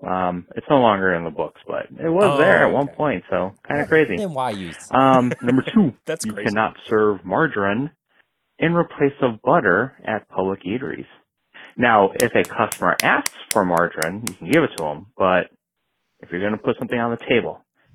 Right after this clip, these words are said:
Speaker 1: it has to be butter. So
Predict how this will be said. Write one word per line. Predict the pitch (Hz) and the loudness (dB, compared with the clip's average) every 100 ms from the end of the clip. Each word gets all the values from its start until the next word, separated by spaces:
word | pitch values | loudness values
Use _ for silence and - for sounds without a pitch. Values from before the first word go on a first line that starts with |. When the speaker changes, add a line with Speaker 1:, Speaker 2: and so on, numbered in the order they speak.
| _ _ | _ _
Speaker 1:
it | - | -6
has | 80 80 - | -4 -4 -6
to | 98 | -4
be | 104 | -4
butter. | 98 92 73 - - _ _ _ _ _ _ _ - | 0 -2 -2 -8 -16 _ _ _ _ _ _ _ -6
So | 64 - | -6 -6